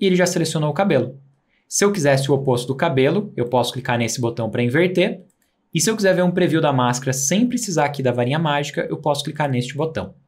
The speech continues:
Bom, vamos voltar pra varinha mágica, que eu acho ela mais eficiente, e eu vou mudar aqui pra Better.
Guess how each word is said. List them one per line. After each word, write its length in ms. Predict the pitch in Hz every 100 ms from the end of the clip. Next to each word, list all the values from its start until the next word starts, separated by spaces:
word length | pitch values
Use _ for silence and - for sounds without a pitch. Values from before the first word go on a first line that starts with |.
| _ _ _ -
Bom, 240 | 170 -
vamos 160 | 147 214
voltar 240 | 247 233
pra 160 | 202 175
varinha 260 | 147 147
mágica, 360 | 131 110 151 -
que 80 | -
eu 60 |
acho 180 | 120 -
ela 80 | 123
mais 240 | 110 107
eficiente, 680 | 107 - - 156 160 202 - _ _
e 60 | 190
eu 60 | 196
vou 100 | 190
mudar 140 | 180
aqui 140 | 180
pra 200 | 190 196
Better. 500 | 185 120 110 104 -